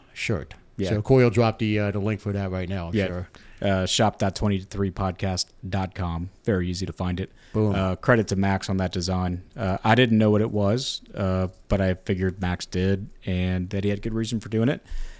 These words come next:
Speaker 2: But you
Speaker 1: And
Speaker 2: know
Speaker 1: look,
Speaker 2: that
Speaker 1: you got people like Jono. Jono
Speaker 2: Yeah,
Speaker 1: knows.
Speaker 2: look,
Speaker 1: He knows
Speaker 2: like,
Speaker 1: what it means.
Speaker 2: yeah.
Speaker 1: There's, uh, you know, there's a lot of, there's a lot of our buddies who, listeners as well, who, who, uh, who know what the, the shirt means. So.
Speaker 2: Yeah, and look, I respect it. And, uh,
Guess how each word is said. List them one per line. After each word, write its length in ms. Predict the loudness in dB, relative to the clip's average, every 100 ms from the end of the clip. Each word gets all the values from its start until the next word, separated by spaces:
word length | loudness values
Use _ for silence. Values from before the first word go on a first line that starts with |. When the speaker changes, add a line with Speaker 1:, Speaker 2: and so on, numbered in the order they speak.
| -2
Speaker 2:
But 100 | 4
you 60 | 8
Speaker 1:
And 60 | 12
Speaker 2:
know 60 |
Speaker 1:
look, 80 | 12
Speaker 2:
that 40 | 10
Speaker 1:
you 60 |
got 180 | 8 8
people 220 | 8 6
like 160 | 6 6
Jono. 500 | 6 6 6 4 4
Jono 300 | 4 6 8
Speaker 2:
Yeah, 80 | 8
Speaker 1:
knows. 180 | 8 10
Speaker 2:
look, 200 | 8 6
Speaker 1:
He 120 | 6
knows 180 | 8 8
Speaker 2:
like, 60 |
Speaker 1:
what 100 | 6
it 40 | 6
means. 280 | 6 6 6
Speaker 2:
yeah. 140 | 8
Speaker 1:
There's, 260 | 8 8 6
uh, 480 | 4 4 2 0 -2 -8 -14 -4
you 100 | 0
know, 220 | 2 2
there's 160 | 2
a 40 | 2
lot 220 | 2 4
of, 160 | 4 2
there's 140 | 2
a 60 | 2
lot 180 | 2
of 80 | 4
our 80 | 2
buddies 380 | 2 2 0 0
who, 360 | 0 0 -2 -4 -12 -20 -18 -2
listeners 500 | 2 4 4 4 2
as 100 | 2
well, 300 | 2 2 2
who, 240 | 2 0
who, 320 | 2 2 2 0
uh, 300 | -2 -4 -2
who 120 | 0
know 180 | 2 2
what 220 | 2 -2
the, 200 | -6 -6 -6
the 80 |
shirt 260 | -4 -2 -4
means. 300 | -8 -12 -12
So. 160 | 0 4
Speaker 2:
Yeah, 280 | 4 2 -4 -4
and 320 | 0 2 2 0 2
look, 180 | 2 4
I 40 |
respect 440 | 4 6 2 2
it. 140 | -2 -4 -2
And, 360 | 2 4 4 4
uh, 240 | 6 6